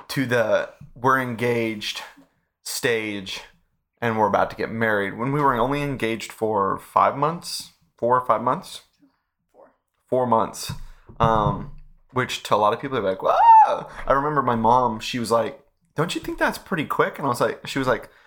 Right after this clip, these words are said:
Speaker 1: she started counting how many months her and my dad were, and she was like, "Oh, five." "Yeah, that's, I guess that's about the same. Not really <laughs> much different." I was like, "I'm telling you, it's not that much different." Um, but yeah, I think, like,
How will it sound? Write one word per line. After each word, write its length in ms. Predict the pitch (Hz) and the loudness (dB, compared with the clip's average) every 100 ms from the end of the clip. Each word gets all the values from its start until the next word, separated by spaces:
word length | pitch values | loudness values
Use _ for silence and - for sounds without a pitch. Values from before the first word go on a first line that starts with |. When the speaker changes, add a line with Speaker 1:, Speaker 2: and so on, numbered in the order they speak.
| _ | _
Speaker 1:
she 180 | - 139 | -8 -6
started 320 | 135 147 143 | 0 0 0
counting 320 | - 147 131 123 | 0 -2 0 -2
how 100 | 131 | -2
many 200 | 127 113 - _ - _ _ | -2 -4 -12 _ -20 _ _
months 280 | 131 123 117 | -2 -2 -2
her 220 | - 120 | 0 0
and 80 | 113 | 0
my 120 | 117 | -2
dad 320 | 113 110 117 117 | 2 2 2 0
were, 180 | 135 | 0
and 240 | 127 110 - | -2 -6 -10
she 100 | - | -4
was 100 | 113 | -2
like, 40 | 98 | 0
"Oh, 80 | 131 | -2
five." 480 | - 110 101 - - - - _ - | 0 2 2 0 -8 -20 -20 _ -4
"Yeah, 120 | 185 | 0
that's, 200 | 190 226 | 0 -2
I 40 | 147 | -2
guess 220 | 151 151 | -2 -2
that's 180 | 147 147 | -2 0
about 220 | 170 165 | 0 0
the 60 | |
same. 320 | 175 220 151 165 | -2 0 0 2
Not 140 | 170 | 2
really 200 | 175 180 | 2 0
<laughs> 140 | - - | -2 -2
much 200 | 330 - | -2 -4
different." 440 | - - - 427 - | -6 -2 0 -2 -2
I 340 | - - - | -4 -4 -4
was 120 | 165 190 | -2 -2
like, 120 | 180 | -2
"I'm 160 | 165 165 | -2 -2
telling 460 | - 180 403 349 247 | 0 2 2 0 -2
you, 160 | 302 | -2
it's 160 | 262 - | -4 0
not 240 | 120 - | 0 2
that 180 | - 180 | 2 2
much 220 | 247 107 | 0 -2
different." 400 | - 101 117 117 - _ _ _ - - _ _ _ | -2 -2 0 -2 -4 _ _ _ -12 -12 _ _ _
Um, 560 | 127 123 110 104 107 107 _ _ _ _ _ _ _ _ _ _ _ _ _ _ _ _ - - | 2 4 4 2 -6 -12 _ _ _ _ _ _ _ _ _ _ _ _ _ _ _ _ -12 -4
but 160 | 135 | -2
yeah, 160 | 127 127 | 2 2
I 60 | 117 | 2
think, 240 | - 135 | -2 -2
like, 320 | 127 104 - | -2 -2 -6